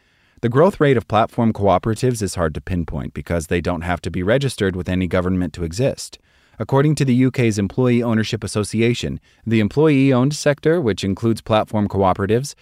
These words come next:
has doubled in the U K since twenty twenty to over one thousand thirty companies. Close to two-thirds of these employee-owned businesses have a statement of purpose, which includes making a positive contribution to society and the environment,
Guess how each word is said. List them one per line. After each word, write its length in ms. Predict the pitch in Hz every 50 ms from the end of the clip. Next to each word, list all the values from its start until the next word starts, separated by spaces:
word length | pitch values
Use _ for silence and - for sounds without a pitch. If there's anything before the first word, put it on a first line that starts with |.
| _ _ _
has 180 | - 117 101 92
doubled 320 | 95 117 160 190 208 156
in 120 | 123 101 104
the 60 | 101
U 180 | 95 104 104
K 300 | 98 - 123 127 120 107
since 280 | 95 - 110 98 92 -
twenty 260 | - - 104 98 90
twenty 360 | - - 139 160 151 107 98
to 140 | 92 - 110
over 240 | - 117 101 104 95
one 160 | 98 107 113
thousand 440 | - - 98 98 98 90 98 95 -
thirty 220 | 113 107 98 95
companies. 680 | 80 - 135 170 175 - 80 78 - - - - - - _ _ _ _ _ _ _ _ _ _
Close 240 | - - 131 127 -
to 140 | - 120 113
two-thirds 500 | - 175 185 - - 165 165 156 139 123
of 120 | 107 104
these 220 | 110 104 101 95 - -
employee-owned 800 | 127 110 95 - - 104 104 101 98 95 95 92 90 90 87 85
businesses 580 | 87 95 87 - 90 87 82 - 90 85 80 -
have 140 | 98 90 90
a 40 | 90
statement 360 | - - 104 101 101 92 87
of 80 | - -
purpose, 480 | - 98 82 - 67 - - - - _ _ _ - -
which 180 | - 107 - 110
includes 340 | 107 - - 123 117 113 101
making 320 | 104 107 - - 120 110
a 40 | 98
positive 480 | - - 117 120 117 120 113 110 101
contribution 640 | - 104 101 95 - 98 92 98 101 101 - - 90 82
to 120 | - 90
society 600 | 85 - - 87 - 101 92 95 95 95 95 92
and 160 | 95 101 110 117
the 80 | 107
environment, 720 | 95 90 85 92 101 107 98 82 73 71 67 58 - -